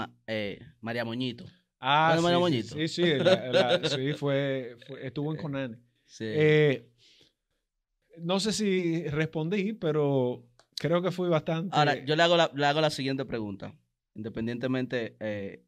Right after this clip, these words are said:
Speaker 1: eh, eh, de, de la postura que, que, que, que usted expresa, me gusta porque, porque es bien, es bien objetiva, es bien objetiva. Pero yo le hago la siguiente pregunta.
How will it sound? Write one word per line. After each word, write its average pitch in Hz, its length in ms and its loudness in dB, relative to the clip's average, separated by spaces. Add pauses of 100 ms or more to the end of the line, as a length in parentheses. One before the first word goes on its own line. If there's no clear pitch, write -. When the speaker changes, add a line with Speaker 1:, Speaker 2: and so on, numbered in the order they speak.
(100)
Speaker 1:
eh, 95 440 -12 (1500)
eh, 98 240 -8
de, 95 120 -8
de 107 100 -6
la 107 60 -6
postura 120 340 -6
que, 120 120 -8 (160)
que, - 200 -10
que, 107 140 -12
que - 80 -10
usted 117 160 -6
expresa, 120 400 -8 (340)
me 139 140 -6
gusta 170 240 0
porque, 151 260 -4
porque 127 540 -4
es 127 160 -2
bien, 147 500 -4
es 127 100 -6
bien 143 140 -2
objetiva, 117 540 -4 (420)
es 107 100 -6
bien 117 140 -4
objetiva. 120 420 -10 (1160)
Pero 127 140 -2
yo 147 60 0
le 165 40 4
hago 165 100 2
la 151 80 4
siguiente 135 280 -2
pregunta. 110 400 -8